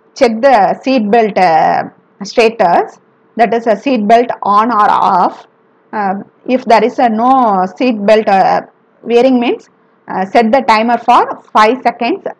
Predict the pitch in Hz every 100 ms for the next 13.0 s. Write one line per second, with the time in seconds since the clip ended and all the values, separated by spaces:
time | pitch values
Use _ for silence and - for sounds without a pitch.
0 | - 190 - 214 220 196 190 180 165 208
1 | 415 - _ _ _ _ - 214 220 254
2 | 262 254 370 453 - - 208 214 254 190
3 | 403 523 _ _ _ - 196 185 - 196
4 | 240 262 269 220 208 214 208 427 - _
5 | _ _ - 202 233 220 190 185 381 453
6 | - _ _ _ _ _ - 220 233 349
7 | 508 - 247 240 254 269 254 - 233 233
8 | 220 339 - - _ _ - 226 190 180
9 | - - 202 196 294 539 _ _ _ _
10 | - - - 226 254 269 214 208 240 -
11 | 240 220 190 208 - - - 196 202 202
12 | 403 - _ _ _ - 202 208 202 190